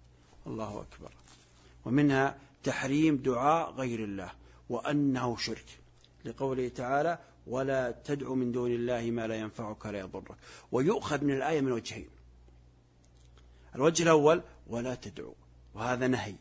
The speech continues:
والنهي للتحريم. قوله ثانيا، قوله: "فإن فعلت فإنك إذا من الظالمين"، أي من المشركين، لأن الشرك أعظم الظلم،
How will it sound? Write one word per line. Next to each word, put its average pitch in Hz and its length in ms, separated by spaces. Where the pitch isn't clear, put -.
والنهي 127 400
للتحريم. 165 640
قوله 185 380
ثانيا، 175 520
قوله: 185 380
"فإن 147 440
فعلت 143 480
فإنك 135 560
إذا 135 240
من 131 160
الظالمين"، 135 640
أي 143 160
من 131 120
المشركين، - 600
لأن 120 320
الشرك 147 420
أعظم 127 320
الظلم، 110 300